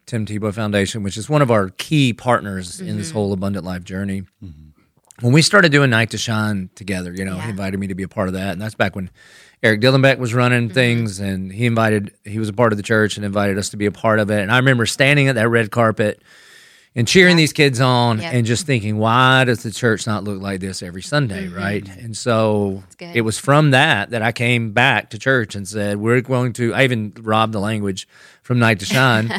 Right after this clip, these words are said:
Speaker 2: <laughs>
Speaker 1: and said, "We're gonna roll out the red carpet to families with kids with
Speaker 2: Mm.
Speaker 1: special needs." And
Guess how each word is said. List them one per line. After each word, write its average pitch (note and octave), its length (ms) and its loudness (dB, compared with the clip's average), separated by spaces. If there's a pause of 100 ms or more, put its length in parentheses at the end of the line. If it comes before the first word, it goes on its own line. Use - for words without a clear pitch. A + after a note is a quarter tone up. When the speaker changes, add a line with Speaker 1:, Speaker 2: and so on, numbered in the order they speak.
Speaker 2:
<laughs> - 140 -16
Speaker 1:
and C3 160 4
said, E3 260 6
"We're B2+ 100 4
gonna B2+ 140 4
roll G2+ 260 4
out C#3 140 4
the C#3+ 60 -2
red D3+ 200 6
carpet B2+ 460 4
to B2+ 80 -14
families G#2+ 420 -8
with B2 120 -6
kids F#2+ 260 -10
with F2 80 -10
Speaker 2:
Mm. E3 40 -12
Speaker 1:
special A2 280 -10
needs." A2+ 360 -2
And G2 180 -10